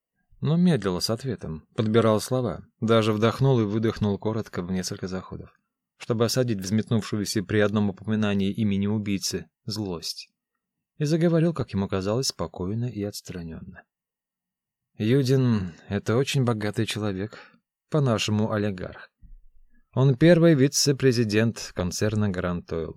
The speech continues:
специалист по экономике и финансам. Эта контора — монополист в нефтянке. Юдин входит в правление». Характеристика, что называется, отлетала от зубов, и Стас сообразил, что пересказывает информацию, вычитанную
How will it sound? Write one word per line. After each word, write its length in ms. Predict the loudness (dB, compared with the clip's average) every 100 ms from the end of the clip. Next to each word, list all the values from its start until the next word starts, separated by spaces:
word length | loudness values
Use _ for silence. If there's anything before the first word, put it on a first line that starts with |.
| -14
специалист 560 | -12 -10 -2 0 0 -2
по 120 | -2
экономике 600 | 0 -2 -2 -2 -2 -4
и 20 | -6
финансам. 640 | -6 -8 -8 -10 -12 -18 _ _ _ _ _ _ _ _ -6
Эта 220 | 0 4
контора — 460 | 4 6 6 6 8
монополист 680 | 8 6 6 6 6 2 0
в 80 | 2
нефтянке. 720 | 2 0 -2 -2 -2 -6 -6 -10 _ _ _ -6
Юдин 400 | 2 6 6 2
входит 320 | 2 0 0
в 80 | -2
правление». 720 | -2 0 2 0 -2 -6 -10 _ _ _ _ _
Характеристика, 720 | 0 0 2 2 2 0 -4
что 140 | 0
называется, 500 | 2 4 6 4 4
отлетала 420 | -2 -2 -2 -4 -4
от 80 |
зубов, 400 | -6 -4 -4 -6
и 40 | -6
Стас 340 | -4 -4 -2
сообразил, 580 | -2 -2 -2 -2 -2 -4
что 360 | -4 -10 -10 -14 _ _
пересказывает 720 | -2 -2 -2 -2 -2 -2 -2
информацию, 760 | -4 -2 -2 -2 -2 -2 0 -2
вычитанную 600 | -2 -4 -4 -2 -2 -6